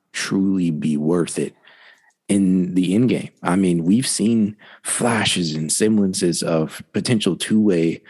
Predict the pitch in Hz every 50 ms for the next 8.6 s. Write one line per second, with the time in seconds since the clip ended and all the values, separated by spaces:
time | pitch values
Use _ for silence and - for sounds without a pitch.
0 | - - - _ - - 101 101 87 - - - 117 117 117 113 104 - 113 113
1 | 107 90 82 - - 82 78 78 80 80 - - - - - 85 82 80 - -
2 | _ - - - - - - 101 98 95 - - - 82 73 - - 82 73 73
3 | 71 76 87 - - - 85 87 101 104 90 85 98 104 107 - - 101 92 87
4 | 85 90 90 - - - - 85 82 80 80 78 - - - - - _ - -
5 | - 104 90 87 85 - - 104 95 87 - - 98 82 80 76 71 - _ _
6 | _ _ _ _ _ _ _ - - 101 98 92 90 90 87 92 90 87 - -
7 | 82 80 87 87 85 76 92 85 - - - 101 95 95 90 87 87 85 - -
8 | - 101 92 82 - 87 82 - - - -